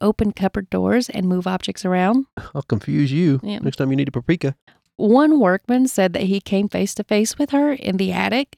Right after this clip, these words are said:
Speaker 1: He fled the building and refused to return to the attic.
Speaker 2: What do you wanna bet? He just seen, like, a raccoon or something and got scared.
Speaker 1: <laughs> While working on the exterior of the building, he accidentally broke the attic window. He did repair it from the outside, but he refused to go back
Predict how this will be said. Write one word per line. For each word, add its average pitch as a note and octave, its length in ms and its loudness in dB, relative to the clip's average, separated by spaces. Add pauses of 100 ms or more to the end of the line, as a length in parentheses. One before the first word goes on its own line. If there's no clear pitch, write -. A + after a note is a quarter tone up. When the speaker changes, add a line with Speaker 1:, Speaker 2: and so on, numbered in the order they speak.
(120)
Speaker 1:
He A3 180 4
fled E4 240 2
the A3 60 2
building F#3+ 300 2
and F#3+ 100 2
refused F#3 360 0
to F#3 60 -2
return F3 360 0
to G3 60 -2
the - 200 -6
attic. - 260 -6 (200)
Speaker 2:
What B2+ 80 4
do B2+ 40 6
you A#2+ 40 4
wanna A2 120 2
bet? G#2+ 120 2
He A2 80 0
just G#2+ 140 -2
seen, G#2+ 100 -4
like, G#2+ 120 -6
a G2+ 40 -6
raccoon G#2+ 460 -4
or F#2+ 60 -8
something - 300 -8
and - 80 -12
got - 140 -8
scared. - 420 -8
Speaker 1:
<laughs> F3 60 -18 (1200)
While A3 200 4
working B3 360 4
on C4 100 4
the G3 100 4
exterior F#3+ 520 2
of F#3+ 120 0
the F3 80 0
building, F#3+ 360 2
he G3+ 160 2
accidentally F#3 500 0
broke - 300 -6
the B3 120 0
attic C#4+ 280 0
window. D#4 400 4 (180)
He A#3+ 160 6
did A3+ 260 4
repair A3 380 2
it A3 140 0
from A3 160 2
the G#3 120 0
outside, F#3+ 440 2
but G3 100 -6
he A3+ 160 -4
refused G3 520 0
to G3 40 -8
go G3 260 2 (120)
back F3+ 300 0